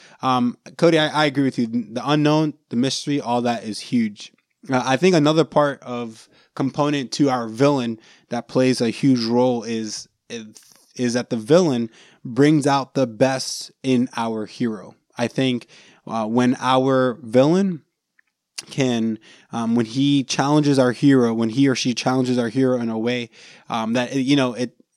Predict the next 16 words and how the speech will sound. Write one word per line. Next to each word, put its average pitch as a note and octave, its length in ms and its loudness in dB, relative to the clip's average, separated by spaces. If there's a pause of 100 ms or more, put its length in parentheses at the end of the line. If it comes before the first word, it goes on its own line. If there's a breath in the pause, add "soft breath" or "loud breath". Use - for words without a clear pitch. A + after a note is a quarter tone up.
(120)
they're C#3 220 2
not D#3+ 200 0
easy C3 300 4
to B2+ 240 0
defeat. A2 580 -4
You B2 160 0
know, A#2 160 0
it's A#2 140 -4
not C#3+ 100 -2
like B2+ 140 -4
a B2 60 2
normal B2 440 2 (100)
common, B2 640 -2 (440 soft breath)
you B2+ 80 0
know, A2+ 120 0
burglar G#2 760 0